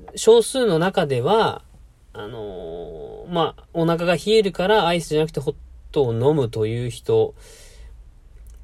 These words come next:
まあ、なんでしょうね。アイスを飲まずに、あえてホットを選択してまでコーヒーを飲むということは、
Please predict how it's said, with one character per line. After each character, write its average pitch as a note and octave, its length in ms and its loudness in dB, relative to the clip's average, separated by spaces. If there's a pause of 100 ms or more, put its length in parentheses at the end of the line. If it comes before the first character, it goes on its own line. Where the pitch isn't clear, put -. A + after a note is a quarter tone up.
(360)
ま D#3 180 0 (960)
あ、 D3 40 0
な E3+ 100 2
ん D#3 100 -2
で A2+ 80 -4
し - 100 -8
ょ G2 80 -6
う F#2+ 40 -8
ね。 F#2+ 320 -10 (220)
ア G3+ 160 2
イ C#4 120 -4
ス - 580 -4
を D3+ 320 4
飲 C#3 200 4
ま G#3+ 160 6
ず F#3+ 140 0
に、 D#3 160 -2
あ G3 120 6
え A3 120 10
て - 120 -2
ホ G#3+ 140 6
ッ A3+ 60 2 (240)
ト E3 380 6
を C#3+ 60 6
選 G#3 300 4
択 G#3+ 260 4
し - 100 -2
て A#3+ 100 0
ま A3 100 6
で D#3+ 80 4
コ G#3 260 4
ー - 20 8
ヒ G#3+ 260 -2
ー F#3+ 40 2
を D#3 40 2
飲 F3 200 4
む G#3+ 140 4
と G3+ 160 4
い A3+ 200 0
う A3+ 60 -4
こ C4+ 140 -6
と A3 200 2
は、 C4 380 0